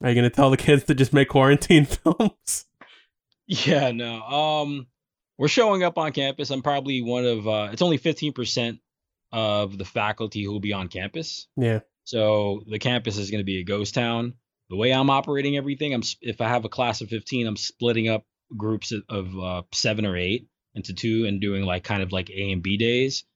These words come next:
Speaker 2: Um, it'll be difficult for, like, a once a week class. Um, so I'm trying to figure out how to sort of manage that and do, like,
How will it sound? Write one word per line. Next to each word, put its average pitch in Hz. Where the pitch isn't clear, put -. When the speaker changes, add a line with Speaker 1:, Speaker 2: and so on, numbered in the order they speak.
Speaker 2:
Um, 98
it'll 127
be 139
difficult 147
for, 131
like, 110
a 107
once 113
a 113
week 110
class. 143
Um, 98
so 104
I'm 101
trying 113
to 95
figure 104
out 101
how 101
to 95
sort 101
of 87
manage 95
that 101
and 92
do, 98
like, 92